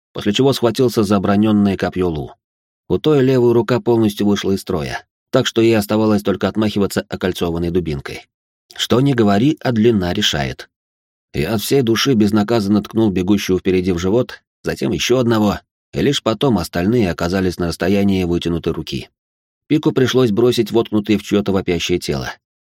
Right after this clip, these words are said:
На выставленный в блок протез тут же обрушились удары, а кое-кто более меткий полоснул мечом по куртке. Та с честью выдержала попадание, а я в ответ воткнул в меченосца Сай, что одолжила мне двойка.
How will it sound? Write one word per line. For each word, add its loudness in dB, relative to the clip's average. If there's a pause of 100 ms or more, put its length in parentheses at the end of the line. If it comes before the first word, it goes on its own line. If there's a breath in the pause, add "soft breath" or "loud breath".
На -2
выставленный 2
в 0
блок -2
протез -2
тут -4
же -2
обрушились -2
удары, -4 (380)
а -8
кое-кто -2
более 2
меткий 0
полоснул -4
мечом -2
по -6
куртке. -14 (500)
Та 0
с -4
честью 0
выдержала 2
попадание, -2 (220)
а -8
я -2
в -2
ответ -2
воткнул 0
в -2
меченосца -2
Сай, -6 (240)
что -4
одолжила -2
мне -2
двойка. -6